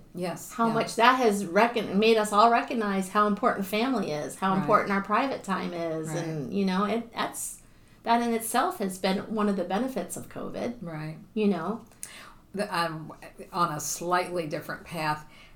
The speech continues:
Speaker 1: um, one of the other benefits, I know Good Morning America right now is in Antarctica because
Speaker 2: Oh, okay.
Speaker 1: of the, um, global, uh,
Speaker 2: Ah,
Speaker 1: conference and the
Speaker 2: yes,
Speaker 1: environmental
Speaker 2: yes,
Speaker 1: issues and
Speaker 2: yes.
Speaker 1: things like that. So, um, but I, I know that, uh,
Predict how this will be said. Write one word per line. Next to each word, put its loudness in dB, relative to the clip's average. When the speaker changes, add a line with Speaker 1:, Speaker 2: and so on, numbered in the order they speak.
Speaker 1:
um, -6
one -4
of -2
the -2
other -2
benefits, -8
I -6
know -4
Good -2
Morning -2
America -8
right -6
now -8
is -8
in -6
Antarctica -6
because 0
Speaker 2:
Oh, 0
okay. -2
Speaker 1:
of -10
the, -4
um, -8
global, -4
uh, -10
Speaker 2:
Ah, -10
Speaker 1:
conference -4
and -4
the -6
Speaker 2:
yes, -8
Speaker 1:
environmental -6
Speaker 2:
yes, -4
Speaker 1:
issues -8
and -6
Speaker 2:
yes. -10
Speaker 1:
things -12
like -12
that. -8
So, -6
um, 0
but 0
I, -2
I -6
know -4
that, -6
uh, -8